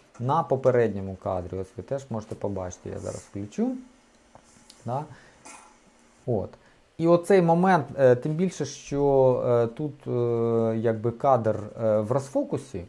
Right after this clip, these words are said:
розмитий, смазаний, і тому, е, вийшов ось такий момент. Зараз, зараз подивимось, як це все виглядало в готовому ролику. Дивіться, я повертаюсь і зараз, в принципі, покадрово вам покажу.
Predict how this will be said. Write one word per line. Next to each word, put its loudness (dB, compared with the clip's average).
розмитий, 0
смазаний, 0
і -2
тому, 0
е, -10
вийшов -4
ось -6
такий -8
момент. -6
Зараз, -4
зараз -2
подивимось, -6
як 0
це -6
все -4
виглядало -2
в -4
готовому -6
ролику. -6
Дивіться, -6
я -2
повертаюсь -6
і -4
зараз, 0
в -18
принципі, -6
покадрово 0
вам -2
покажу. -6